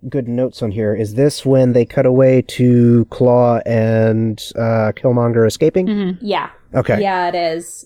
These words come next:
Speaker 3: And I think the very important thing that we see in this scene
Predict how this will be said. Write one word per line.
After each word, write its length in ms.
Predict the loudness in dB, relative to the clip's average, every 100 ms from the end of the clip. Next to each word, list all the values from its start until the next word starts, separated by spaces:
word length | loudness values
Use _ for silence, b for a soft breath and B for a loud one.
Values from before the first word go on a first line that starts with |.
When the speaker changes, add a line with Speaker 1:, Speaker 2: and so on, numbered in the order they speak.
| _
Speaker 3:
And 540 | -8 -6 -6 -6 -10 -16 b b b b b _ _ _ _ -20 -20 _ _ -20
I 280 | -6 -4 -2
think 220 | -4 -6
the 60 | -2
very 260 | -2 0
important 500 | -2 -2 -6 -6 -8
thing 220 | -8 -6 -6
that 160 | -8
we 160 | -8 -8
see 460 | -8 -6 -4 -4
in 260 | -6 -6 -4
this 180 | -4 -6
scene 560 | -12 -10 -10 -10 -14